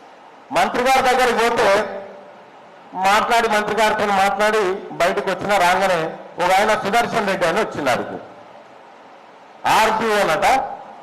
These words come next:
పోస్టింగ్ కావాలని వచ్చిన మంత్రి గారి దగ్గరికి. రాగానే మా ప్రత్యక్ష నినాదేది సుదర్శన్ రెడ్డి అని ఒక ఆయన వచ్చిండు ఆర్డీఓ పోస్టింగ్ కోసం. ఓ మంత్రి గారి దగ్గరికి నేను ఆడనే ఉన్నా.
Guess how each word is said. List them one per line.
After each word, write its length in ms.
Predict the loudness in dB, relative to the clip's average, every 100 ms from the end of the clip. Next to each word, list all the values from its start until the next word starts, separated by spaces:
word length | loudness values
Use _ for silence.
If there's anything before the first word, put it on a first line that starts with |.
| -4
పోస్టింగ్ 420 | 0 0 -2 0 2
కావాలని 380 | 4 4 2
వచ్చిన 320 | 0 0 0 0
మంత్రి 280 | 0 0
గారి 180 | 0 0
దగ్గరికి. 380 | 0 -4 -6 -10 -16 -18 -20 -20 -20 -20 -20 -20 -20 -20 -12 -4
రాగానే 800 | 2 2 4 2 2 2 0 -6 -14 -20 -20 -20 -6 -2
మా 80 |
ప్రత్యక్ష 520 | 0 -2 -4 -4 -2 0
నినాదేది 600 | 0 2 2 0 -4 -8 -14 -20 -20 -20 -20 -20 -20 -20 -20 -20 -20 -20 -4
సుదర్శన్ 460 | 0 2 2 2 0
రెడ్డి 200 | 0 2
అని 140 | 2
ఒక 80 | 2
ఆయన 240 | 2 2
వచ్చిండు 480 | -2 -2 -2 -2 0
ఆర్డీఓ 540 | 2 2 2 0 0
పోస్టింగ్ 420 | 2 0 -2 -6 -4
కోసం. 280 | -2 0
ఓ 240 | 0 2 0
మంత్రి 220 | -2 -2
గారి 280 | 0 0 -2
దగ్గరికి 220 | -4 -2
నేను 180 | 0 2
ఆడనే 240 | 2 0
ఉన్నా. 260 | -2 -2